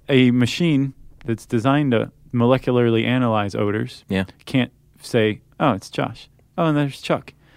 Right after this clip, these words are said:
Speaker 1: And they're also, they're really laying on the, uh, Polo cologne today for some reason.
Speaker 2: Yeah,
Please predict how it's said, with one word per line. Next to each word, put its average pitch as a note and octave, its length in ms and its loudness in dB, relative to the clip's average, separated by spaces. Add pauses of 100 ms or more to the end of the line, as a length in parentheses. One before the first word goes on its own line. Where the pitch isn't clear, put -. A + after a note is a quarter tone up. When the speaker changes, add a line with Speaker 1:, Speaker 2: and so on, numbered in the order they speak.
(260)
Speaker 1:
And C3+ 160 2
they're B2+ 140 6
also, C3 460 4 (220)
they're B2+ 140 -2
really D3 220 4
laying C3 340 2
on B2+ 240 0
the, G#2+ 220 -2
uh, G#2 100 0
Polo B2 360 0
cologne B2 500 0
today G#2+ 320 -2
for A2 160 -10
some G#2 260 -6
reason. A#2+ 380 -6 (420)
Speaker 2:
Yeah, - 80 -12